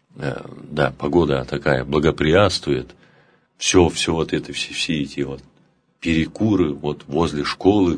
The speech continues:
клубами стоит дым, там даже не старшеклассники. А отойдя от школы немножко, там все, не пойми чего, в одной руке сигарета, в другой пиво. А верующий человек может сказать: "А я могу и без этого". Кто свободнее?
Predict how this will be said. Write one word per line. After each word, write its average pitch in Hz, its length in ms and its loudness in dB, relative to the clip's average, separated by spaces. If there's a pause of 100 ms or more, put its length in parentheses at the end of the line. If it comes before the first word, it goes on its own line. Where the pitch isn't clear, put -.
(100)
клубами 73 680 -6
стоит 65 380 -12
дым, 80 200 -4
там 67 380 -16
даже 71 320 -2
не 69 100 -4
старшеклассники. - 920 -10 (840)
А 71 140 -2 (100)
отойдя 76 500 0
от - 80 -2
школы 78 340 0
немножко, 65 480 -6
там 62 240 -14
все, - 360 -8 (100)
не 69 220 2
пойми 69 440 -4
чего, 65 360 -4 (400)
в 73 60 -4
одной 76 260 2
руке 71 240 0
сигарета, 76 560 0
в - 40 -6
другой 71 360 -2
пиво. 65 320 -6 (680)
А - 120 -6
верующий 110 320 2
человек 76 200 0
может 67 240 -4
сказать: - 380 -10 (320)
"А 73 100 -2
я 67 160 -2
могу 62 280 -2
и 69 120 2
без 87 240 0
этого". 82 400 -2 (440)
Кто - 220 2
свободнее? 110 720 2